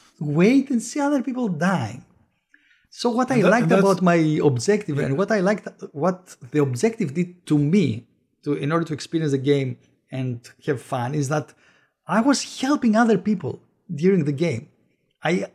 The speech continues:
Speaker 1: actually helped another person with his objective. He wanted to collect some samples.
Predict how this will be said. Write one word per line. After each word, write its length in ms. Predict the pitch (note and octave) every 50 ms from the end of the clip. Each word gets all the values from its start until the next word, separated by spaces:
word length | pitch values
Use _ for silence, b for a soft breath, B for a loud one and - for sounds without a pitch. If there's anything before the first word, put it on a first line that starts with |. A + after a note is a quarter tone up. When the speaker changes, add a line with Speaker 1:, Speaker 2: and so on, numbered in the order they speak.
| _ - G#3 B3
Speaker 1:
actually 300 | B3 - - B3 A3 F#3
helped 280 | F#3 - A3 G#3 -
another 300 | G3+ F#3 F#3 G3+ G3+ F#3+
person 400 | F3+ - F#3+ F#3 F3+ F3+ F#3+ E3+
with 140 | D#3 D3 -
his 180 | - F3 D3+ D#3
objective. 420 | C#3+ B2+ B2+ E3 D#3 - - C#3+
He 100 | - D3
wanted 320 | C#3 D#3 D#3 D3+ D3+ C#3 -
to 480 | C#3+ C#3 C#3 C#3 C3+ C3 C#3 C3 C3 -
collect 280 | - D3 C#3 C#3+ C#3 -
some 140 | - C#3+ B2+
samples. 640 | - - D3 D3 D3 C#3+ D3+ D#3 E3 D#3 - -